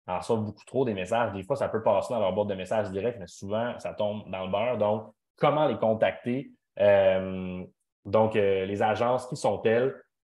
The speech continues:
Les agences des influenceurs que je, que je, que, que je connais au Québec, incluant la nôtre qui est à gauche ici.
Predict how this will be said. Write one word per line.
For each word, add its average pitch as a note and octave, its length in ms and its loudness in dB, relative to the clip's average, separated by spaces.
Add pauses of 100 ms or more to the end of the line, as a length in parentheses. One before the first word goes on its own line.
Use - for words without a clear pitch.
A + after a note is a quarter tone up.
(280)
Les C3 180 0
agences B2 320 2
des A2 80 0
influenceurs A2 800 0 (680)
que B2+ 100 2
je, - 200 -10 (460)
que B2 80 -2
je, - 160 -8 (200)
que, G2+ 240 0
que A#2 100 -2
je - 120 -8
connais A2+ 600 2
au B2 120 0
Québec, G#2 520 0
incluant A#2 280 -2
la G#2+ 60 -2
nôtre A2 280 0
qui G#2 80 -10
est F2+ 80 -6
à F#2+ 80 -2
gauche G#2+ 220 -2
ici. B2+ 380 -8